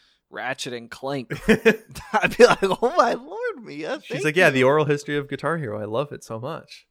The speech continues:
Speaker 2: It was my
Speaker 1: Yeah, that's
Speaker 2: favorite
Speaker 1: right.
Speaker 2: oral history of all time."
Speaker 1: Who do you think is the most famous person that's read something
Speaker 2: I bet it would
Speaker 1: e-,
Speaker 2: surprise
Speaker 1: either
Speaker 2: you.
Speaker 1: of us wrote?
Speaker 2: Well, it would, it
Speaker 1: Maybe,
Speaker 2: would be
Speaker 1: yeah.
Speaker 2: something you wrote, uh, but I bet it would surprise you. I bet, like,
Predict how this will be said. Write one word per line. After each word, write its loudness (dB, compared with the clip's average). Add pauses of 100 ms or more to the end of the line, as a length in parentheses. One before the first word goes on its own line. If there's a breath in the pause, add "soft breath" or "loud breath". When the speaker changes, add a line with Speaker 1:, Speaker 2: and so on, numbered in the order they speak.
(400)
Speaker 2:
It -12
was -10
my -6
Speaker 1:
Yeah, -6
that's 2
Speaker 2:
favorite 0
Speaker 1:
right. -4
Speaker 2:
oral 4
history -2
of -4
all 0
time." -8 (600)
Speaker 1:
Who -4
do -4
you -2
think -8
is -12
the -12
most -8
famous -10
person -14
that's -20
read -12 (720)
something -16
Speaker 2:
I 8
bet 4
it 0
would 0
Speaker 1:
e-, -10
Speaker 2:
surprise -6
Speaker 1:
either -4
Speaker 2:
you. -2
Speaker 1:
of -8
us -12
wrote? -18 (640)
Speaker 2:
Well, 6
it 6
would, -4
it -8
Speaker 1:
Maybe, -8
Speaker 2:
would 0
be -4
Speaker 1:
yeah. -4
Speaker 2:
something 0
you -4
wrote, -12 (280 loud breath)
uh, 2
but 2
I 6
bet 6
it 4
would 0
surprise -12
you. -10
I -2
bet, 4
like, -4